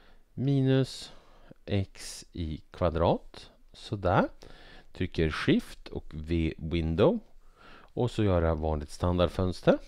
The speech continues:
Och väljer draw. Och då ser jag kurvan ser ut så här. Så det jag ska göra, det är att räkna arean under kurvan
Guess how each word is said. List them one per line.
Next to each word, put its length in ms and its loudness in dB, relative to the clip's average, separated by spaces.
Och 260 -6
väljer 340 4
draw. 520 -2
Och 400 0
då 80 8
ser 300 4
jag 220 4
kurvan 520 2
ser 220 -4
ut 160 -8
så 120 -4
här. 360 -2
Så 180 2
det 100 6
jag 120 8
ska 140 2
göra, 400 8
det 200 -4
är 40 4
att 120 -2
räkna 440 2
arean 760 2
under 540 4
kurvan 600 4